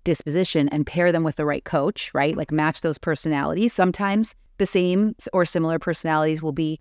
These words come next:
appropriate. Sometimes different personalities will be appropriate. It just depends. And from there, allow the coach to, to have some space and flexibility to, again, develop the rapport and to get a buy-in. This child in particular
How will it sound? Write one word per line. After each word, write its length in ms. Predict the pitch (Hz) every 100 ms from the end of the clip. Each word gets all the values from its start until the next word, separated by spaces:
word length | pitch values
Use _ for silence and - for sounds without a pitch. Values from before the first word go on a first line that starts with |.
| -
appropriate. 520 | - 175 165 233 -
Sometimes 380 | 180 156 190 208
different 300 | 269 - -
personalities 600 | - 147 143 - - -
will 120 | 156
be 100 | 151
appropriate. 440 | 139 - 139 135 -
It 60 |
just 160 | - -
depends. 460 | 139 - - 233 - _ _ -
And 160 | 190
from 220 | - 190 175
there, 460 | 226 247 196 175 - _
allow 520 | 202 202 202 208 220 220
the 180 | 202 - -
coach 640 | - 226 160 180 - - _
to, 260 | - 208 180 _
to 120 | - 196
have 260 | 208 220
some 180 | - 185
space 640 | - - 202 214 147 -
and 160 | - 170
flexibility 640 | - 175 - 165 202 170 160
to, 200 | - 196
again, 320 | 175 196 180
develop 320 | 151 160 151 -
the 100 | 143
rapport 440 | 147 - 190 -
and 120 | 185
to 80 | 190
get 140 | 185 190
a 60 |
buy-in. 580 | 151 156 165 143 - - -
This 200 | 208 202
child 440 | - 220 214 214 175
in 80 | 160
particular 720 | 160 285 - 180 156 151